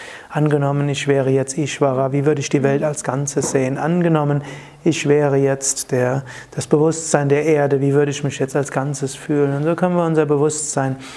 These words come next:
äh, spielerisch einfühlen und immer wieder wissen, Aham Brahmasmi. Und dann können wir Bhakta sein.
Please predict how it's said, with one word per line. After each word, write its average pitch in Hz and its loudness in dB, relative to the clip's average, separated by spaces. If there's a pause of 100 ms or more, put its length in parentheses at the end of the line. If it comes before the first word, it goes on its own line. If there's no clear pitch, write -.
(320)
äh, 147 -4 (120)
spielerisch 160 2
einfühlen 165 2 (280)
und 147 -4
immer 151 2
wieder 143 2
wissen, 143 -4 (160)
Aham 127 -2
Brahmasmi. 120 -6 (1160)
Und 247 4
dann 254 4
können 190 2
wir 202 2 (1080)
Bhakta 143 0
sein. 139 0